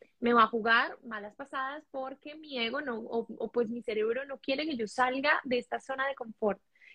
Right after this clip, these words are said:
Entonces va a estar bloqueándome y yo tengo que empezar a hacer ese clic,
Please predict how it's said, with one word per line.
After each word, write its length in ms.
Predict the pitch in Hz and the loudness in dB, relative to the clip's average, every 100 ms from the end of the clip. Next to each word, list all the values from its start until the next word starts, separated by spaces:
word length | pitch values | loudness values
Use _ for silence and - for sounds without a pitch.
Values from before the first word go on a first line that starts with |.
| - | 0
Entonces 680 | 233 240 240 240 269 277 - _ - | 4 6 6 6 0 -2 -4 _ 2
va 80 | 247 | 4
a 40 | 262 | 4
estar 440 | - 277 277 285 254 226 226 | 2 0 0 -4 -12 -18 -18
bloqueándome 920 | - 220 269 269 277 247 214 190 180 202 | -10 -4 -4 -4 -4 -4 -4 -10 -12 -12
y 120 | 233 | -8
yo 140 | 208 254 | -6 -8
tengo 280 | 311 320 | -10 -14
que 80 | 311 | -10
empezar 320 | 330 269 254 | -6 -4 0
a 40 | 220 | 0
hacer 180 | 226 285 | 0 0
ese 180 | 320 | -2
clic, 460 | - 294 277 311 - | 0 2 2 0 -4